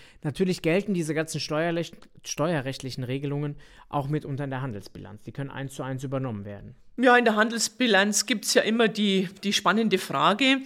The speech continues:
Speaker 2: wie sieht denn das ein Kaufmann? Welche Relevanz hat das für einen Kaufmann? Und in der Regel, in der Regel werden gerade kleine Wirtschaftsgüter bis achthundert Euro, wenn's denn nicht ganz, ganz viele sind,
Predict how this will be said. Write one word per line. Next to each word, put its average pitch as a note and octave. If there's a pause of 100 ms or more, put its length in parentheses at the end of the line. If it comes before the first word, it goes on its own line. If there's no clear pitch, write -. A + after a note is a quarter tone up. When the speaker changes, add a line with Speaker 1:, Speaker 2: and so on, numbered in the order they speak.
(320)
Speaker 2:
wie A3+
sieht C#4
denn B3+
das G3
ein E3+
Kaufmann? D3+
Welche A3
Relevanz G3+
hat G3+
das G#3+
für A#3
einen G#3
Kaufmann? A3+ (420)
Und G#3+
in C4+
der G#3+
Regel, F3+
in A3
der G#3
Regel A3
werden F#3
gerade E3+
kleine F#3
Wirtschaftsgüter F#3
bis G#3+
achthundert F3
Euro, F3+ (360)
wenn's B3+
denn B3+
nicht C4
ganz, C#4+
ganz D4+
viele E3+
sind, C#3+